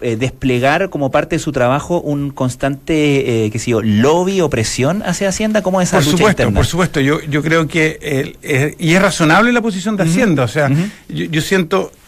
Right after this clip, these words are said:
Speaker 2: que una cosa es, primero, la inversión. Yo creo que eso es más fácil para Hacienda y, y lo entienden en la medida que hay una rentabilidad social real.
Speaker 1: Ujú.
Speaker 2: Pero la otra cosa es el déficit operacional. Entonces, el compromiso, la discusión que nosotros le planteamos es, este, en este plan estamos lleg-, con un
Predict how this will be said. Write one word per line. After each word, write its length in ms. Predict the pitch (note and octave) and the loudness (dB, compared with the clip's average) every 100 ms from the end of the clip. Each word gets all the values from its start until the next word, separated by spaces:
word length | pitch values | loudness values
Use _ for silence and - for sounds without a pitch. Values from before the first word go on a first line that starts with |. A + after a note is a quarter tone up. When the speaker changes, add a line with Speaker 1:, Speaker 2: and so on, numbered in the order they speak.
| - | -10
Speaker 2:
que 100 | D3+ | -2
una 280 | E3+ B3+ B3+ | 2 2 2
cosa 380 | B3+ B3 A3+ G3+ | 0 0 2 2
es, 280 | G#3 G#3+ | 2 -2
primero, 460 | - E3 G3+ A#3 F#4 | -8 -2 0 0 -2
la 120 | G3 | 0
inversión. 560 | D#3+ C3+ - C3 G2+ - - | 0 0 -2 -4 -4 -10 -4
Yo 140 | E3 | 0
creo 120 | F3+ | 2
que 100 | F#3 | 2
eso 120 | E3+ F#3 | 0 2
es 60 | |
más 160 | F#3 F3+ | 2 2
fácil 340 | B3 B3 F3 | 0 0 0
para 200 | - B2+ | 0 -2
Hacienda 520 | A2+ - C#3+ C#3+ E3 | 0 0 2 2 0
y, 260 | E3+ D#3 C#3 - - - | 0 -2 -2 -6 -20 -8
y 120 | - | 0
lo 100 | D#3+ | 2
entienden 500 | E3 D#3 A3 A3+ G#3+ | 2 2 2 4 2
en 100 | G3 | 2
la 80 | F3 | 2
medida 360 | D#3+ E3+ F#3+ F3+ | 2 2 2 2
que 100 | F3 | 2
hay 80 | |
una 160 | F#3 E3+ | 2 2
rentabilidad 440 | D#3 D3 D3 D#3 | 0 0 0 -2
social 360 | C#3+ D#3 E3+ D#3+ | -4 -4 0 2
real. 340 | F#3+ G3+ A#2 - - - | 2 2 0 -6 -12 -6
Speaker 1:
Ujú. 220 | A#2+ C3+ - | -4 -4 -6
Speaker 2:
Pero 200 | - E3 | -2 2
la 100 | D#3+ | 2
otra 240 | G#3+ C#4+ | 2 0
cosa 320 | A3 C4 C4 B3+ | 0 -2 0 2
es 220 | A#3+ A3+ | 2 2
el 80 | G3+ | 2
déficit 280 | A3 G#3 G3 | 0 0 0
operacional. 460 | F#3+ E3+ G#3 F3+ | 0 -2 0 0
Entonces, 300 | C#3+ F#3 G3+ | 0 0 -2
el 60 | F3 | 0
compromiso, 840 | F3+ C3+ D3+ D#3 B3+ B3 - D3 D#3+ | -2 -2 2 4 4 2 -2 -4 -6
la 100 | D3 | -4
discusión 480 | C3+ C3 D#3+ - A3 | -4 -4 -6 -2 -2
que 140 | G#3+ F#3 | 0 -2
nosotros 280 | D#3 F3+ | -2 0
le 60 | F3+ | 0
planteamos 580 | D#3+ D#3 D#3 G3+ F#3+ G3 | 0 0 2 2 2 0
es, 100 | G3+ - - - - - | -2 -8 -20 -20 -20 -12
este, 260 | - - - | -8 -4 0
en 80 | |
este 220 | G#3+ A3 A3 | 2 2 2
plan 260 | G#3 A3+ | 2 2
estamos 380 | A3 - G3+ G#3 | 2 0 0 2
lleg-, 300 | F#3 F3 D3+ | 0 -4 -4
con 160 | E3+ | -2
un 120 | F3+ | -2